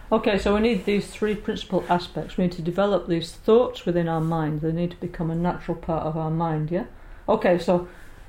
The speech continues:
maybe it's not hundred percent, but some percentage of this minds we need to develop, yeah? So ten percent is great, twenty percent is better, and so on, yeah? Okay?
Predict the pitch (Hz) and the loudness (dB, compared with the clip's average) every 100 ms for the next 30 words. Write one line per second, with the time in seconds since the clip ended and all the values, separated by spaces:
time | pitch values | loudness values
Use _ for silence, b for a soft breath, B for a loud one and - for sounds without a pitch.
0 | B 214 240 233 185 - 208 - 214 196 | B 4 4 4 2 2 2 2 2 2
1 | 180 185 175 180 156 - 175 - 214 196 | 0 0 0 0 0 0 -4 0 2 4
2 | 185 185 180 190 202 - 190 180 180 175 | 2 -2 -4 -2 -4 -4 -2 -2 -2 -2
3 | 180 190 233 220 165 170 160 151 170 170 | 0 0 -2 -2 -2 -2 -4 -4 -2 0
4 | 151 135 - 175 185 - 170 - 190 185 | -2 -4 -6 -6 -4 0 -2 2 2 2
5 | 180 - 170 165 156 - 175 175 170 - | 0 0 -2 -2 -6 0 4 4 2 -2
6 | 170 - - - 175 175 156 175 180 - | -4 -4 -4 0 0 0 -2 -2 -2 -2
7 | 165 156 - 165 156 160 190 - - 175 | -4 -2 0 0 0 -2 -6 -8 -8 -8
8 | - | -8